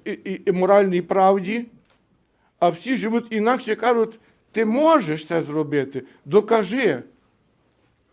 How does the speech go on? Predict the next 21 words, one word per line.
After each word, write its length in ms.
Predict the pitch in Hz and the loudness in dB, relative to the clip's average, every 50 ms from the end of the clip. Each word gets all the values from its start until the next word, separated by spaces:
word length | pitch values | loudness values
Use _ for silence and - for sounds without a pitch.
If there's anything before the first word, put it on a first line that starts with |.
| _ _ _ _ _ _ _ _ _ _ _ _ _ _ _ _ _ _ _ _ _ | _ _ _ _ _ _ _ _ _ _ _ _ _ _ _ _ _ _ _ _ _
Тому 200 | - 190 220 247 | -6 -2 -2 -2
це 220 | 240 - 233 233 | -2 0 -2 -2
нинішнє 400 | 226 240 247 240 226 - - 208 | 0 -2 -4 -4 -6 -6 -4 0
Євангеліє, 560 | 214 208 202 208 196 190 233 240 220 214 208 196 | 0 2 2 0 0 0 0 0 2 2 2 0
це 160 | 202 - 202 | 0 -2 -2
не 140 | 208 214 208 | -2 -2 -4
тільки, 440 | 214 277 254 247 - 208 208 190 | -4 -10 -10 -6 0 2 2 2
знаєте, 340 | 160 165 196 208 190 170 190 | 2 0 -4 -4 -4 -4 -6
такий 200 | 170 180 180 190 | -10 -8 -6 -6
згусток 680 | 170 151 151 185 254 285 - - - 240 262 262 269 - - _ _ _ _ _ _ _ _ _ _ | -6 -2 0 2 2 2 0 0 2 2 2 2 0 -8 -20 _ _ _ _ _ _ _ _ _ _
історії 580 | - 214 202 - - - 220 247 240 233 226 214 | -4 -4 -2 -4 -2 2 4 4 4 4 2 -2
життя, 560 | 170 151 185 190 - - 214 220 226 233 208 | -2 -2 -6 -6 -2 0 0 0 0 -2 -4
смерті 460 | 196 - 180 196 208 208 202 196 196 | -10 -6 0 4 4 4 4 4 0
і 20 | 214 | 0
воскресіння 600 | 196 190 180 185 185 180 180 214 208 185 180 180 | 0 0 0 -2 -6 -8 -6 -6 -2 0 -2 -2
Христа, 600 | 180 - 156 151 147 - - 160 151 160 196 214 - - - - - _ _ - _ - | -2 -2 -6 -6 -6 -2 0 2 2 2 2 -2 -6 -18 -20 -20 -20 _ _ -20 _ -6
але 220 | 156 156 165 170 | -4 -2 -2 -4
це 180 | 170 170 208 208 | -4 -4 -6 -4
є 220 | 175 185 220 226 | -2 -2 -2 -2
своєрідна 720 | 226 - - 240 254 254 208 170 202 196 175 196 220 226 233 226 _ _ _ _ _ _ _ _ _ _ _ _ _ _ _ _ _ | -4 -6 -10 -8 -6 -6 -4 -4 -6 -6 -6 -6 -8 -8 -8 -12 _ _ _ _ _ _ _ _ _ _ _ _ _ _ _ _ _
правда 720 | - 214 208 190 190 175 175 175 165 180 185 202 220 233 | 0 4 6 6 6 6 4 2 0 0 0 0 0 -4